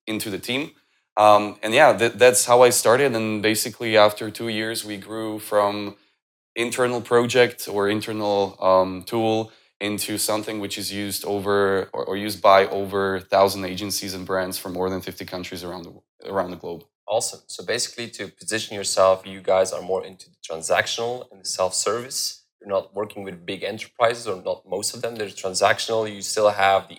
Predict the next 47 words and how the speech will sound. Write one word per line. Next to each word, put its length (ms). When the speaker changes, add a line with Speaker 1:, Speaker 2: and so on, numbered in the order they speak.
Speaker 2:
inside 300
sales, 360
or 100
you 60
have 180
people 300
just 120
signing 300
up 180
and 180
using 280
the 80
tool 240
without 320
you 60
guys 220
touching 320
it. 100
Speaker 1:
You 240
basically 460
cover 260
the 120
combination 540
of 120
that. 180
So 240
it's, 240
uh, 720
it, 220
it's, 200
it's 120
basic, 220
basically 380
people 240
coming 280
in, 240
signing 360
up 100
for 160
the 80
trial, 380
testing 340
the 80
product. 360
Then 140
we 100
have 300